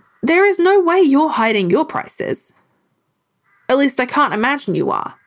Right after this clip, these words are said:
The coaching industry in particular, but also services. This is the only industry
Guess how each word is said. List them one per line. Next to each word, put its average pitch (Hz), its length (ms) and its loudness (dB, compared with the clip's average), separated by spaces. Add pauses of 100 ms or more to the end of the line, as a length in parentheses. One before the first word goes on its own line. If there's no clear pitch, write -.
(720)
The 277 100 -2
coaching 339 600 0
industry 196 600 -2
in 233 140 -4
particular, - 840 -4
but - 200 -4
also 302 480 0
services. - 840 -8 (1600)
This 415 160 -4
is 466 100 -8
the 415 140 4
only 415 320 2
industry 269 840 0